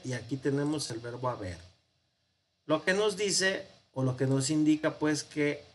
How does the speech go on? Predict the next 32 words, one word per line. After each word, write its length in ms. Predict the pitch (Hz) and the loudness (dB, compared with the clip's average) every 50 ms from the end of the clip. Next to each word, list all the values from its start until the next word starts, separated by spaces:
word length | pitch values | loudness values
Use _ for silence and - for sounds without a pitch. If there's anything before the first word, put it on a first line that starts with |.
| _ _ _ _ | _ _ _ _
en 200 | 127 127 123 127 | -6 -4 -4 -4
cada 320 | - - 135 135 143 151 160 | -2 0 2 4 4 4 4
lengua 420 | 156 147 143 143 143 147 156 151 | 4 4 4 2 2 2 2 2
la 140 | 143 127 113 | 2 0 -2
afirmación 920 | - - - 113 110 113 110 110 107 101 - - - - 143 147 156 151 | -4 -8 -12 -10 -8 -8 -6 -6 -4 -2 -2 -2 0 2 2 2 2 2
de 120 | 139 123 | 0 0
la 120 | 110 110 104 | -2 -4 -8
existencia 920 | 101 - - 110 101 - - - 151 143 139 135 131 - 139 135 139 - - - - _ _ _ _ _ _ _ 127 131 | -8 -8 -8 -6 -6 -8 0 2 4 4 4 2 2 2 0 0 0 -4 -12 -20 -20 _ _ _ _ _ _ _ -6 -4
va 80 | 123 | -2
a 60 | 123 | -2
ser 280 | 123 - - 127 123 120 | -2 -2 -2 -2 -2 -2
distinta. 580 | 117 107 98 - - 92 90 82 80 - - - _ _ _ _ _ - | -4 -6 -8 -8 -8 -10 -10 -10 -12 -14 -20 -20 _ _ _ _ _ -10
Bueno, 180 | 95 - - - - - _ _ _ _ - | -8 -8 -8 -8 -12 -20 _ _ _ _ -8
borramos 340 | 127 135 151 160 170 165 202 | -2 0 2 2 2 2 2
esto 280 | 202 190 - - 202 | 0 0 0 0 0
y 100 | 196 185 | 0 0
regresamos 720 | - - 165 151 139 127 120 123 131 139 147 151 147 143 135 | 0 -2 -2 0 -2 -2 -2 0 0 0 0 0 -2 -2 -4
a 80 | 135 | -4
nuestro 520 | 135 135 139 139 131 131 - - 139 139 131 | -4 -2 -2 -2 -4 -4 -6 -2 -2 0 2
libro. 360 | 139 160 170 160 120 - - - - - _ _ _ _ _ _ _ _ _ _ _ _ _ _ _ _ - | 4 4 4 4 2 0 -8 -14 -20 -20 _ _ _ _ _ _ _ _ _ _ _ _ _ _ _ _ -8
En 140 | 160 185 214 | -6 -4 -4
nuestro 320 | - - - - 226 220 | -4 -4 -2 2 2 4
libro, 440 | 196 147 113 104 101 113 120 123 - - | 4 4 2 0 -2 -4 -6 -6 -8 -8
la 180 | 120 123 120 120 | -4 -4 -4 -4
afirmación 680 | - - 131 123 123 120 117 113 - - - 156 165 | -2 -4 -6 -4 -4 -6 -6 -6 -6 -2 -2 0 0
de 80 | 170 185 | 0 -2
existencia 680 | 185 - - 175 160 - - 147 135 131 127 135 135 131 | -2 -4 -4 -4 -6 -2 2 2 4 4 4 2 2 0
va 100 | 127 127 | 0 0
a 60 | 127 | -2
ser 220 | - - 143 143 | -2 -2 -4 -4
con 300 | 135 - - 120 110 123 | -4 -6 -10 -8 -2 0
un 180 | 135 151 170 - | 0 0 0 -2